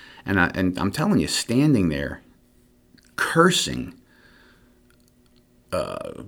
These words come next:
in a fit of rage and anger and sadness and grief that this would happen to me,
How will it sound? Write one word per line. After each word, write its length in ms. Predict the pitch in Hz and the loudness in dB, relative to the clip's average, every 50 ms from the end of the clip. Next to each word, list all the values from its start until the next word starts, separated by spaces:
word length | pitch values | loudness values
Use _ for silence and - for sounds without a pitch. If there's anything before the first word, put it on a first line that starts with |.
| 110 143 160 - - - - - - - - - _ - | -18 -20 -20 -20 -20 -20 -20 -20 -18 -18 -18 -18 _ -2
in 120 | - 120 113 | 0 0 0
a 20 | |
fit 240 | - - - 156 156 | 0 2 4 4 4
of 260 | 139 104 104 101 95 | 4 2 -2 0 2
rage 520 | 113 127 139 147 131 104 87 71 67 - 76 | 4 6 6 6 6 4 4 2 -2 -4 -4
and 180 | 69 80 - - | -4 -4 -2 0
anger 420 | 98 117 127 135 127 98 90 82 | 2 4 6 8 8 8 6 4
and 140 | 82 80 80 | 2 -2 -2
sadness 580 | - - - 123 120 127 113 101 85 80 - | -4 -2 0 2 2 2 2 2 0 0 -2
and 140 | 82 80 85 | -4 -4 -6
grief 320 | 87 - 101 123 127 123 - | -4 0 2 2 2 2 0
that 100 | - 80 | -6 -6
this 200 | - 92 87 - | -4 -4 -6 -4
would 100 | - 87 | -6 -4
happen 340 | 90 98 104 120 - 104 87 | -2 0 0 0 0 -2 -4
to 80 | 82 95 | -4 -4
me, 220 | - 131 - - | -6 -6 -8 -10